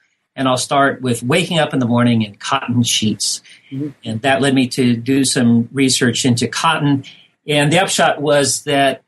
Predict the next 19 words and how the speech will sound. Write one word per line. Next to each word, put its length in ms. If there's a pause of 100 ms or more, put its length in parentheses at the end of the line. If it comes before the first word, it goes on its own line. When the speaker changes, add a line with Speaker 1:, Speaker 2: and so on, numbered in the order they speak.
(260)
Speaker 1:
uh, 160
metaphorically 680
speaking, 720 (120)
I 160
never 240
got 160
out 160
of 100
bed. 340 (380)
Uh, 280 (960)
<laughs> 280 (600)
that 160
story 460
proved, 480 (160)
uh, 360
so 240
fascinating 720
and 100
surprising 1000